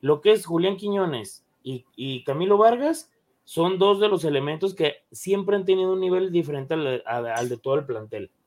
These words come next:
Siempre, siempre. Igual creo que ahí podría entrar también Julio Furch, pero de, de lo de, lo, lo, lo demás,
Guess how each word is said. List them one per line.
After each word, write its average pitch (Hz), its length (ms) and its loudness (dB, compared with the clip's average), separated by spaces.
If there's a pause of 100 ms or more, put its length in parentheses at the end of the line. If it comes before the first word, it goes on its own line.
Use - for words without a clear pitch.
(300)
Siempre, 151 560 -2 (300)
siempre. 147 520 -4 (420)
Igual 151 600 4
creo 190 200 4
que 196 60 4
ahí 190 120 6
podría 202 280 4
entrar 196 260 0
también 190 280 -2
Julio 185 260 4
Furch, 139 420 -6 (720)
pero 135 760 2 (300)
de, 127 340 0
de 131 220 0
lo 131 220 -2
de, 131 180 -6
lo, 135 320 -2
lo, 135 280 -2
lo 135 180 -2
demás, 214 560 -4